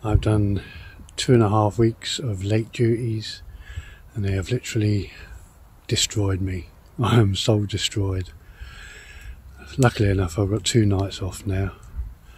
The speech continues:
This is my last shift tonight. I've come back to an area in Hangleton. I came here quite a few years ago now,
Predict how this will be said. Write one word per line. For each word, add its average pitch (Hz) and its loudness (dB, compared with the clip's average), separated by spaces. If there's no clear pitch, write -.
This 104 0
is 101 2
my 98 2
last 95 0
shift - -6
tonight. 95 -4
I've 113 0
come 131 6
back 110 0
to 110 0
an 107 2
area 104 4
in 104 -2
Hangleton. 95 0
I 110 -2
came 101 2
here 95 0
quite 147 0
a - -2
few 117 6
years 110 6
ago 98 0
now, 101 0